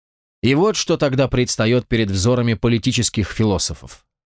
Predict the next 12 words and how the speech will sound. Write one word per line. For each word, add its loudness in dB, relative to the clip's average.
В -8
то 2
время 2
как -2
усталые 2
люди 2
жаждут 0
отдыха, -4
свершившиеся 0
факты -2
требуют 0
гарантий. -2